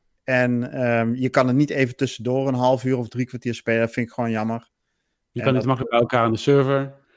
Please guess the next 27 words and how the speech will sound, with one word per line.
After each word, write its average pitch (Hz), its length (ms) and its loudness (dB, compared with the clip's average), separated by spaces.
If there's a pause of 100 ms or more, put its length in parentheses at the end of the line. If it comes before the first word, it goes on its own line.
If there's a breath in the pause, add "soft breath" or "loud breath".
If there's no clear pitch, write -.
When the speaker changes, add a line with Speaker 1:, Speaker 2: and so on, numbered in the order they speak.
(180)
Speaker 1:
je 120 100 -8
Speaker 2:
Je 123 60 -4
Speaker 1:
kan 131 100 4
Speaker 2:
hebt 131 140 0 (200)
ook 110 100 -16
gold 165 240 6
waar 143 80 4
je 131 60 4
Speaker 1:
ja. 135 60 4
Speaker 2:
niks 131 100 0
aan 123 80 0
hebt 131 220 -2
eigenlijk. 139 440 -2
Je - 160 -12
wilt 127 140 -2
eigenlijk 127 320 -2
gewoon 127 160 -2
nog 120 180 -4
een 117 60 -4
beetje 120 220 -4
van 123 180 -4
die, 117 400 -2
eh, 117 160 -2
supply 131 460 0
boxes 131 300 -4
kunnen 131 180 -2
kopen. 131 460 -2